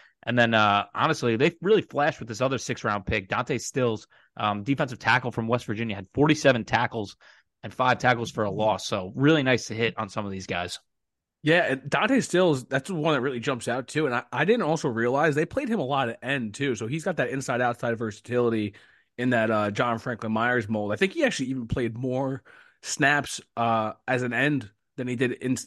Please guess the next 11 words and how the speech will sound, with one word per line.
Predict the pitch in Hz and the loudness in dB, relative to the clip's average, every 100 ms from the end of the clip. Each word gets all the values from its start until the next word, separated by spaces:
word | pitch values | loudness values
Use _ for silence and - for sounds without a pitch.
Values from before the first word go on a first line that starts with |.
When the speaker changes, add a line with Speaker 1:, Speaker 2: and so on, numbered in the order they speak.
| - | -4
Speaker 2:
in | 127 | -2
on | 117 | 0
the | 117 | 0
interior, | 120 - 151 127 107 | -2 0 2 2 0
just, | 104 135 127 - - | -4 -4 -4 -4 -10
just | 131 147 | -8 -6
about, | 113 120 117 110 | -2 0 0 0
like, | 110 | -6
maybe, | 123 117 | -2 -2
like, | 107 | -2
a | 110 | -6